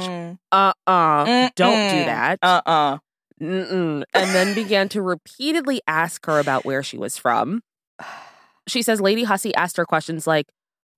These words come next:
Speaker 2: "What part of Africa are you from?
Speaker 1: Oh,
Speaker 2: And
Speaker 1: boy.
Speaker 2: where do you really come from?"
Speaker 1: Oh, boy.
Speaker 2: Ngazi actually provided a transcript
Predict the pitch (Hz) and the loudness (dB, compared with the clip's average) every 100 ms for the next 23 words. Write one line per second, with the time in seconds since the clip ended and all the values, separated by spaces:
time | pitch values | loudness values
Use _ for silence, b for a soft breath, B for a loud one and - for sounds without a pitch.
0 | - 175 202 - - 254 254 240 220 214 | -10 -2 0 -2 -6 -6 -4 -2 -2 -2
1 | 196 170 - 147 151 160 208 247 233 131 | -4 -4 -4 -4 -4 2 4 4 2 -6
2 | 117 - 147 180 147 185 180 208 262 285 | -6 -10 -10 -10 -4 -2 2 2 2 0
3 | 294 226 285 254 220 - 139 123 117 - | -2 2 4 4 2 -2 -6 -4 -6 -6
4 | - 175 147 - - 120 123 110 _ _ | -8 -8 -8 -10 -14 -12 -12 -14 _ _
5 | 196 196 196 220 247 - 190 - 196 190 | -2 2 2 2 0 0 -2 -2 -6 -4
6 | 180 156 156 156 139 - - 160 165 180 | -2 0 0 -2 -6 -10 -8 -2 0 0
7 | 175 - 170 151 | -2 -2 -2 -2